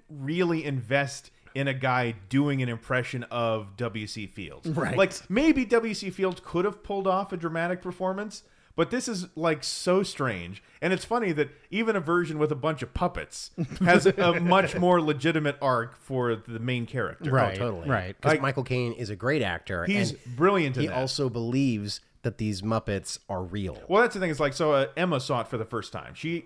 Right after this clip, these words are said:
Speaker 1: 'cause she was born when it came out, so she just didn't grow up with it. The Muppets were kind of passé by the time she
Speaker 2: Right,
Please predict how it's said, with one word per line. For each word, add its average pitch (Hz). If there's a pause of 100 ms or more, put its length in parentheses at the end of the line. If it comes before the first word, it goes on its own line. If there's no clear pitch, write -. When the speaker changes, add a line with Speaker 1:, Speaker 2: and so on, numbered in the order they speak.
Speaker 1:
'cause 175
she 254
was 202
born 170
when 147
it 120
came 131
out, 78
so 117
she 147
just 135
didn't 120
grow 120
up 131
with 123
it. 117
The 113
Muppets 113
were 107
kind 113
of -
passé 120
by 110
the 98
time 113
she 127
Speaker 2:
Right, 107